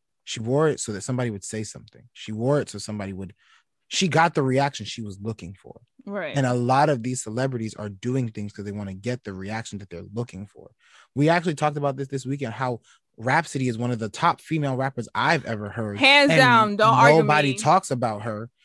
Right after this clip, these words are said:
Speaker 1: because she's, she's doing what she loves. She's not coming out here to be gimmicky,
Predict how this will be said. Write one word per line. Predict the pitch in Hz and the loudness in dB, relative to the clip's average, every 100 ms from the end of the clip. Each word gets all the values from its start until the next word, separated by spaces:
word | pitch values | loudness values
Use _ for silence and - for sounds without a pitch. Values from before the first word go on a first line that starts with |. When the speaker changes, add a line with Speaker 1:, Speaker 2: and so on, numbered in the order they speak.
| _ _ - | _ _ -8
Speaker 1:
because | - 143 | 0 2
she's, | - 156 135 117 - | 2 -2 -4 -6 -4
she's | - 170 - - 117 | -2 -2 -4 -8 2
doing | 165 196 151 | 6 6 6
what | 131 107 | 2 -2
she | - 160 | -6 -4
loves. | 123 127 156 113 - | -2 2 2 2 -2
She's | 127 | -2
not | 143 127 | -2 -2
coming | - 147 127 | -4 -2 -2
out | 127 | -4
here | 127 120 | -4 -6
to | |
be | 107 117 104 | -4 -6 -8
gimmicky, | - 147 147 - 104 | 0 2 2 -2 -20